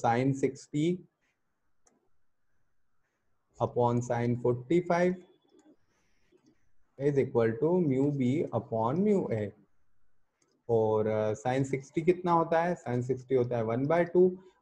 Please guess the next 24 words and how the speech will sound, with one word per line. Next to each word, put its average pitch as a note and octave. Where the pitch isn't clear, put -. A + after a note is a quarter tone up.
और B2
sin C3+
फ़ोर्टी C#3
फ़ाइव E3+
कितना F3
होता E3+
है? F3+
sin C3+
forty C#3
होता C3+
है E3+
one A#2
by D3+
root F3
two। G#2+
So -
वन B2+
by C3+
root A#2
two। G#2
तो B2
कितना C3+
बना D#3+
ये? D#3+